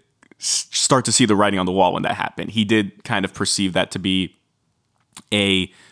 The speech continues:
move that was indicating Leno may ha-, may have kind of, like, caught up, uh, to him in this race for the Tonight Show gig.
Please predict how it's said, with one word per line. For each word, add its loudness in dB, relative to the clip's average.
move 4
that 2
was 0
indicating 0
Leno 4
may 2
ha-, -14
may 4
have -2
kind 0
of, -4
like, 0
caught 0
up, -2
uh, 4
to 2
him 0
in 4
this 0
race 2
for -2
the -4
Tonight -4
Show -6
gig. -6